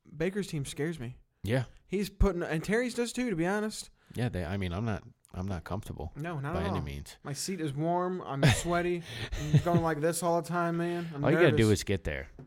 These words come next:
Speaker 1: Yeah.
Speaker 2: And then it doesn't
Speaker 1: Get
Speaker 2: matter
Speaker 1: there.
Speaker 2: what happened.
Speaker 1: Uh, I'm gonna ride my stallion, Todd Gurley, too. I need him.
Speaker 2: Yeah, no, no
Speaker 1: I
Speaker 2: shit.
Speaker 1: would, dude,
Speaker 2: Yeah.
Speaker 1: I, the last two weeks I've lost, and it's just no Todd Gurley at all.
Speaker 2: Yeah.
Speaker 1: I mean, I don't think he would have won me this week, but, you know.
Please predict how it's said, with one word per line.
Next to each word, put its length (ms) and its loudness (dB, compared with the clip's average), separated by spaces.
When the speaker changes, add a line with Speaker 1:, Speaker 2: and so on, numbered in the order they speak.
Speaker 1:
Yeah. 180 -8
Speaker 2:
And 160 -4
then 160 -2
it 100 -4
doesn't 220 -4
Speaker 1:
Get 100 2
Speaker 2:
matter 120 2
Speaker 1:
there. 120 2
Speaker 2:
what 100 -2
happened. 400 -8
Speaker 1:
Uh, 40 -2
I'm 240 2
gonna 160 4
ride 240 6
my 240 0
stallion, 520 2
Todd 240 0
Gurley, 240 -2
too. 280 -6
I 60 -4
need 200 0
him. 120 -10
Speaker 2:
Yeah, 320 2
no, 280 0
no 180 -2
Speaker 1:
I 80 2
Speaker 2:
shit. 100 4
Speaker 1:
would, 200 6
dude, 160 10
Speaker 2:
Yeah. 140 10
Speaker 1:
I, 100 8
the 140 8
last 400 8
two 140 0
weeks 220 0
I've 160 -2
lost, 380 2
and 100 -6
it's 120 -10
just 180 -12
no 420 -4
Todd 180 -8
Gurley 240 -6
at 80 -6
all. 180 -8
Speaker 2:
Yeah. 320 4
Speaker 1:
I 80 -4
mean, 100 2
I 40 6
don't 140 0
think 180 -2
he 100 -2
would 180 -2
have 80 -4
won 240 -4
me 100 -2
this 180 -6
week, 180 -4
but, 180 -8
you 120 -10
know. 120 -12